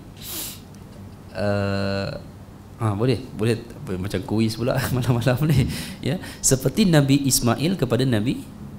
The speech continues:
Ibrahim alaihissalam, bukan orang lain, anaknya sendiri, ya. Ada yang daripada kalangan ahli keluarganya, ada yang Nabi dan Rasul ini hidup sezaman.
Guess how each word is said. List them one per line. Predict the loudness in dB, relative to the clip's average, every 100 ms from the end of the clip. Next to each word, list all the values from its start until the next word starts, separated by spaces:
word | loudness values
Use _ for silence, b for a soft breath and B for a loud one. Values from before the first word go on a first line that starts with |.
| -2
Ibrahim | 2 4 4 2 2
alaihissalam, | 2 2 0 -2 -4 -2
bukan | 2 4 4
orang | 2 2
lain, | 0 2
anaknya | 2 2 2 0
sendiri, | 0 0 -2 -4 -10 B B B B B -8
ya. | -6 -6 -10 B B B B B B -16 -16 -16 -16 -16 -16 -16 -2
Ada | 0 4 6
yang | 6
daripada | 6 2 2 0
kalangan | 2 2 2 2
ahli | 0 0 0 2
keluarganya, | 2 4 2 2 2 -2 -4 -12 -14 -14 -14 B B B B 0
ada | 2 4 4 6
yang | 4 4 6
Nabi | 6 4 0 2
dan | 2 2 0
Rasul | 0 2 4 2 2
ini | 2
hidup | 4 4 4 2
sezaman. | 2 2 2 0